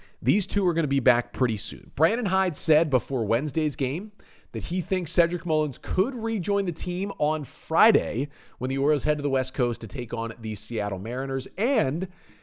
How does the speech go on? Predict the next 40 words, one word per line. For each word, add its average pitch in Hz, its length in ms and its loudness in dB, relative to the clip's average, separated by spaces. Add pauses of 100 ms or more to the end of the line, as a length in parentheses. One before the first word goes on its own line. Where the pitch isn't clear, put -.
he - 160 -4
also 190 400 4
said 147 280 4
on 123 160 0
Tuesday 170 440 2
that 135 200 -2
Aaron 139 260 -2
Hicks - 600 -2 (340)
is 151 180 0
very 156 360 2
close 156 360 2
to 151 80 -4
starting 139 420 2
a 131 120 -2
rehab 117 420 -2
assignment 107 440 -6
as 95 220 -8
well. 92 220 -6
So 147 260 0 (360)
it's - 180 -6
interesting. 165 580 0
We 151 100 0
kind 370 300 -2
of - 60 -6
thought 190 280 0
Hicks - 220 -4
would 160 80 -8
be 139 80 -4
back 117 320 -6
before 131 320 -4
Mullins. 196 480 -2 (360)
Instead, 170 280 2
it 175 80 -4
looks 165 180 0
like 170 100 2
it'll 143 120 0
be 127 140 0
the 117 160 -6
other 113 180 -2
way. 151 460 -2